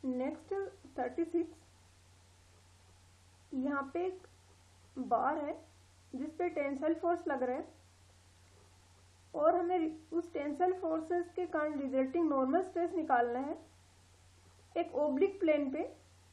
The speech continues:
जो कि angle theta बना रहा है transverse plane से। So, ये कुछ इस तरीके से होगा, ये एक member है, ये इस तरीके से इसमें tensile force लग रहा है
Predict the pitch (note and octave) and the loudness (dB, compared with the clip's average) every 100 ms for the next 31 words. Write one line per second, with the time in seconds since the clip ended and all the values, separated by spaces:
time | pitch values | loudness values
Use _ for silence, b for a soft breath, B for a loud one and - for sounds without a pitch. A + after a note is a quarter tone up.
0 | - B3 D#4+ E4 D#4+ G4 - - - - | -12 -2 4 4 4 -4 -8 -20 -20 -20
1 | - C#4 C#4 A#4 C#5 - - - - - | -8 -6 -2 0 -2 -6 -20 -20 -14 0
2 | D#4+ D#4 E4+ D4+ C#4+ C#4+ F#4 G#4 - C#4+ | 2 6 6 6 2 2 0 -2 -2 -2
3 | D#4 E4+ E4+ - B3+ A#3+ - - - - | 0 2 2 0 -6 -6 -10 -14 -16 -20
4 | - b b b - C4+ - - - C4+ | -20 b b b -6 -6 -6 -16 -14 -6
5 | D4 E4 - C#4+ - E4 D#4+ F4+ F#4+ E4 | -4 -2 -4 -4 -2 0 2 2 4 6
6 | F4 - - C#4+ C#4+ D4+ D4 C#4 C4+ F4+ | 6 4 -2 -6 -4 -2 0 2 4 4
7 | B4 - - - - - - - - - | 2 -8 -20 -20 -20 -20 -20 -20 -20 -20
8 | - - - - - - - - - B3+ | -20 -20 -20 -20 -20 -20 -20 -20 -12 -6
9 | C#4 D4+ D#4 D#4 C4+ D#4+ D#4 D#4 C#4+ C#4 | -2 -2 -2 -4 -4 -4 -4 -4 -4 -2
10 | C4+ C4+ A#3+ B3+ D#4+ D#4+ E4+ G4 | -2 -4 -4 -2 0 0 0 -2